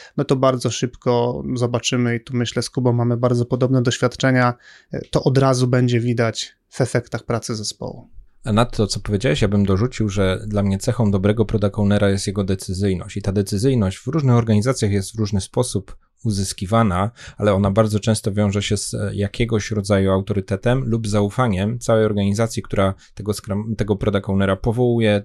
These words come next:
Speaker 2: e, którego później decyzję będzie, e, szanowała, będzie, będzie jakby tutaj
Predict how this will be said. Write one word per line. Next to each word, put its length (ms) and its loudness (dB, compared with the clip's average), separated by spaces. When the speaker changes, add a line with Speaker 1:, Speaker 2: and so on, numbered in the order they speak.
Speaker 2:
e, 200 -2
którego 460 2
później 340 -2
decyzję 440 -4
będzie, 420 0
e, 280 2
szanowała, 640 6
będzie, 400 -2
będzie 300 -2
jakby 280 -4
tutaj 380 -2